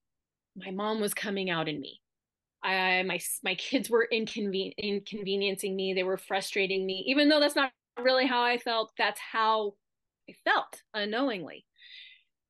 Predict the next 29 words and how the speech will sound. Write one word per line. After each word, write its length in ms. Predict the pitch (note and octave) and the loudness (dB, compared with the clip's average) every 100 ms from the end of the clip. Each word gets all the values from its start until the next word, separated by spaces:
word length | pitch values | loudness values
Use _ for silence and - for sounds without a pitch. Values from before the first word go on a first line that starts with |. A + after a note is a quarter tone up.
| - | -2
And 140 | C#4 | 0
so 220 | C#4+ D4+ C#4+ | 4 4 6
after 360 | C#4+ C#4+ D#4 | 4 2 -2
so 200 | D4 D4 | 0 2
many 220 | C4+ C4 | 2 2
tears 380 | B3+ - A3+ A3+ | 0 0 2 2
are 100 | A#3 | 0
shed, 420 | A3 - G#3+ G#3 | 0 0 2 2
I'm 160 | G#3 G3+ | 0 0
like, 260 | G3 F#3+ - | 0 0 -2
"Oh 120 | G3+ | -6
my 180 | F#3 F3 | -4 -4
gosh, 460 | F3 E3 E3 - - | -2 -2 -2 -4 -10
something 520 | - - A#3 A#3+ A3 | -6 -6 -4 -2 -2
has 200 | F#3 F3 | -4 -4
got 240 | F#3 D#3 | -2 -2
to 120 | - E3 | -4 -6
change." 460 | - F#3 F3 F3 - | -2 0 0 -2 -2
And 140 | G3+ | 0
then 140 | F#3 F#3+ | 0 2
that 260 | F#3+ G3+ | 0 2
is 240 | G#3+ G#3 F#3+ | 0 0 -2
when 380 | F#3 F#3 F#3 - | 0 0 0 -2
I 80 | G3 | -2
kind 260 | - D#4 | -2 -2
of 60 | D#4 | -2
started 320 | - B3+ A#3 | -2 0 0
shifting 500 | A3+ A#3 A3+ A#3 G#3+ | 0 -4 -4 -4 -2
my, 440 | G3+ F#3 F#3 F#3 | 0 2 4 2